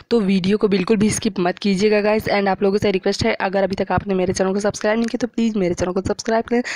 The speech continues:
साथ में लगे bell icon को भी हिट करें, जिससे कि मेरे videos की notification आपको time से मिल सके और आप रहे fashion के साथ update। तो guys, अगर इन type की कुर्तियाँ आपके पास नहीं है तो ज़रूर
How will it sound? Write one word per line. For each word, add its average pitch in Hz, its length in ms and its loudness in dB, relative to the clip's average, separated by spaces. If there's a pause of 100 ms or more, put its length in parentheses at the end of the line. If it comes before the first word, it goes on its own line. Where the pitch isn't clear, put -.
(340)
साथ 170 200 0
में 180 80 -2
लगे 175 160 -2
bell 180 160 0
icon 196 240 -2
को 214 80 -2
भी 208 60 4
हिट 208 100 -2
करें, 226 160 0
जिससे 202 280 -2
कि - 100 -2
मेरे 180 180 2
videos 175 340 0
की 214 60 -2
notification 185 540 -2
आपको 170 200 -4
time 180 260 -4
से 202 120 -4
मिल 202 120 0
सके 226 220 -4
और 190 100 0
आप 170 200 -4
रहे 208 100 0 (120)
fashion - 300 -8
के - 60 -18
साथ - 300 -8
update। 175 420 -2 (500)
तो 214 200 4
guys, 208 300 -2
अगर 220 180 2
इन 233 200 2
type 220 240 2
की 233 180 -2
कुर्तियाँ 214 280 2
आपके 220 220 0
पास 208 260 0
नहीं 196 480 2
है 226 220 2
तो 226 120 2
ज़रूर 185 300 2